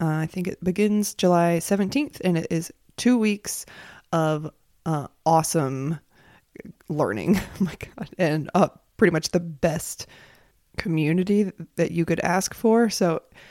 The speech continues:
if you are an aerialist, like, this is for you. I am putting this in the podcast because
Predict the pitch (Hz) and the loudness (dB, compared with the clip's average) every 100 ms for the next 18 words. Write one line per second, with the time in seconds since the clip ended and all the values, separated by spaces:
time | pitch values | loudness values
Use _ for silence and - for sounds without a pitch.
0 | - _ - - 202 220 214 214 202 190 | -20 _ -8 4 4 6 4 6 6 6
1 | 190 170 160 180 175 160 147 151 - - | 4 2 0 4 6 6 4 0 -2 -2
2 | 160 143 - 156 170 196 196 185 185 - | -2 -2 -8 0 2 4 4 4 2 -6
3 | _ _ - - 170 151 156 170 - - | _ _ -6 -2 0 0 0 -2 -8 -20
4 | - - - 156 151 147 - _ 214 233 | -20 -10 -2 0 2 0 -4 _ 4 4
5 | 233 226 208 196 190 196 185 180 160 - | 4 2 2 2 2 2 2 2 2 -2
6 | 170 - 190 165 - 165 - | -8 0 0 2 -2 -6 -10